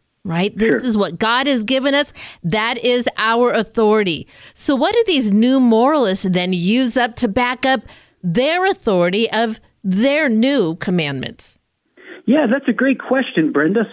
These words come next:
Speaker 2: So, uh, with, for us as Catholics, we have the authority of Jesus and the church and divine revelation, but we also have the authority of reason,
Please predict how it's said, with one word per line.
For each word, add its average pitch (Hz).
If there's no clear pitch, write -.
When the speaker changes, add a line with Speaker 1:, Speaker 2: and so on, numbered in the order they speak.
Speaker 2:
So, 202
uh, 196
with, 202
for 202
us 269
as 170
Catholics, 214
we 202
have 233
the 262
authority 208
of 196
Jesus 190
and 196
the 185
church 170
and 165
divine 156
revelation, 156
but 208
we 233
also 285
have 208
the 190
authority 175
of 151
reason, 196